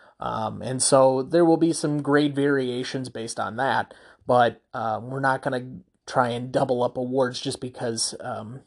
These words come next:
you know, multiple award sets were in, uh, one particular thing. We'll try and, uh, make sure that, uh, we get to all of those.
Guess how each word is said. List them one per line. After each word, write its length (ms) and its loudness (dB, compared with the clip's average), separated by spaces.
you 120 -10
know, 80 -8
multiple 520 0
award 360 0
sets 380 -4
were 180 -4
in, 180 -10
uh, 140 -8
one 280 -2
particular 440 -8
thing. 280 -10
We'll 180 -6
try 300 -4
and, 360 -8
uh, 200 -6
make 240 -6
sure 280 -4
that, 280 -6
uh, 260 -2
we 140 -4
get 180 0
to 220 -6
all 220 2
of 100 -6
those. 300 -10